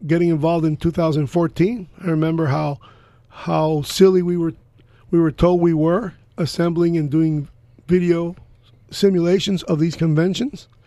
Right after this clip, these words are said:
to get you an idea that we would use Robert's Rule of Order, that we would do everything stand up,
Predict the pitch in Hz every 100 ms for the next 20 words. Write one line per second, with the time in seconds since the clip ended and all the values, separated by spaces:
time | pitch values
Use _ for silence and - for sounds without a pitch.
0 | - _ _ _ - 156 170 185 175 160
1 | 147 160 175 160 147 - 151 147 160 160
2 | 156 160 165 - 165 165 156 156 170 175
3 | 180 170 147 143 131 156 160 156 160 151
4 | 131 165 156 151 160 208